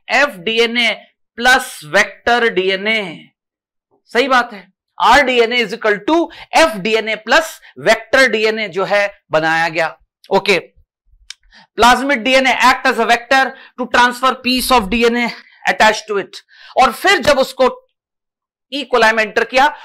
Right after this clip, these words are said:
वहां जाकर उसने अपने आप को मल्टीपल कॉपीज बनाई, इसी को हम कहते हैं क्लोनिंग। क्या कहते हैं? क्लोनिंग। तो ये था चैप्टर का इंट्रोडक्टरी क्वेश्चन। सीखने के बाद डेफिनेशन, ध्यान दीजिएगा कमांडोज, डेफिनेशन, जेनेटिक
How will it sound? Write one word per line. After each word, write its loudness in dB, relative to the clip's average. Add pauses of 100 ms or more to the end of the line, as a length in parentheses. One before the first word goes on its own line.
(120)
वहां 4
जाकर 2
उसने -6
अपने -4
आप 0
को -2 (160)
मल्टीपल 0
कॉपीज -2
बनाई, 0 (260)
इसी -4
को 2
हम -2
कहते -4
हैं -6
क्लोनिंग। -4 (340)
क्या 0
कहते -2
हैं? 0
क्लोनिंग। -2 (280)
तो 0
ये 0
था 0 (260)
चैप्टर 0
का 0 (120)
इंट्रोडक्टरी -2
क्वेश्चन। -8
सीखने -8
के -8
बाद 0 (240)
डेफिनेशन, -2
ध्यान 2
दीजिएगा 0
कमांडोज, 0
डेफिनेशन, -4 (300)
जेनेटिक -2